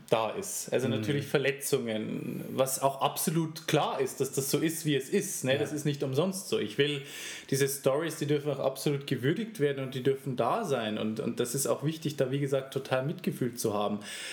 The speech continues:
Speaker 1: Und dass es aber, glaube ich, auch wichtig ist in diesem ganzen Kampf, den wir dann, oder den, den Randgruppen dann in der Gesellschaft oftmals führen, als Minderheit,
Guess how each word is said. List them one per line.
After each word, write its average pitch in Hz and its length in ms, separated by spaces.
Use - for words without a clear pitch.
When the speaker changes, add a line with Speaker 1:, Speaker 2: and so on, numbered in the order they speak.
Speaker 1:
Und 147 120
dass 156 140
es 185 120
aber, 151 180
glaube 147 300
ich, 156 100
auch 143 320
wichtig 156 520
ist 127 200
in 131 100
diesem 135 300
ganzen 147 440
Kampf, - 920
den 135 160
wir 127 100
dann, 120 480
oder 120 160
den, 120 300
den 120 340
Randgruppen 117 680
dann 117 140
in 117 80
der 120 100
Gesellschaft 123 640
oftmals 117 440
führen, 123 500
als 123 240
Minderheit, 127 760